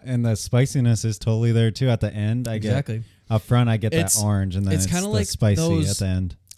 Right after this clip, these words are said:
Speaker 2: Like, I'm not a huge fan of Christmas ales, but it's like that
Speaker 1: Mm-hmm.
Speaker 2: Christmas ale spice with, like,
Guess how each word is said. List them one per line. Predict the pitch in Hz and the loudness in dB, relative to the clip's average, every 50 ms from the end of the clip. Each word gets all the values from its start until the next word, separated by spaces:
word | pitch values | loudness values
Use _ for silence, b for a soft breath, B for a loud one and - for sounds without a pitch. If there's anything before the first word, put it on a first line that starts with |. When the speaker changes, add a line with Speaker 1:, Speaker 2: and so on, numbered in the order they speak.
| _ - | _ -10
Speaker 2:
Like, | 147 151 147 - | -8 -8 -8 -8
I'm | - 135 156 185 | -8 -6 -6 -4
not | 208 208 196 | -4 -4 -6
a | 165 | -6
huge | 131 131 135 147 151 147 - | -6 -6 -6 -6 -6 -6 -8
fan | - 160 160 160 | -8 -8 -8 -8
of | 147 - | -10 -8
Christmas | - 151 151 - - 160 143 - | -8 -8 -8 -6 -6 -8 -6 -6
ales, | 165 170 180 185 190 - - - - | -6 -6 -6 -8 -10 -12 -16 -14 -10
but | 123 131 | -6 -6
it's | 131 - - | -6 -4 -4
like | 147 131 123 - - 123 | -4 -4 -6 -8 -8 -8
that | 127 127 127 | -8 -6 -6
Speaker 1:
Mm-hmm. | 135 139 135 | -4 -2 0
Speaker 2:
Christmas | 127 135 139 135 139 147 185 - - | 0 2 2 0 0 -2 -2 -4 -4
ale | 175 175 180 180 180 | -4 -4 -2 -4 -4
spice | - - - 143 135 131 131 139 139 - - - b b b b b b | -6 -6 -4 -4 -2 -2 -2 -2 -4 -6 -8 -12 b b b b b b
with, | - 123 120 - | -6 -6 -4 -4
like, | 135 127 123 127 - | -4 -4 -4 -6 -8